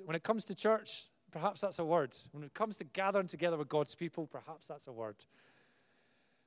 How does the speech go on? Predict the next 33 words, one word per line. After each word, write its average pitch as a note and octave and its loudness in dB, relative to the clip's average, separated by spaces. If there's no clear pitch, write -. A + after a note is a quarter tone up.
Obviously, A3+ 10
it's F#3 6
kind G3+ 10
of F#3 10
important F3 8
that C3 0
I E3 8
show C#3+ 6
up. D3+ 8
There's D3 2
a D3+ 4
different D#3+ 4
level D#3 6
of C3 2
weight E3+ 6
there. C#3+ 6
But G3+ 6
just - -2
to A3 6
let G3+ 8
you F3+ 10
into F#3 6
a - 8
little F3 4
secret, G3 2
there's G3 2
mornings G#3+ 6
where F#3+ 6
I F#3 10
don't F3 4
feel D3+ 2
like B2+ 0
it. B2+ -6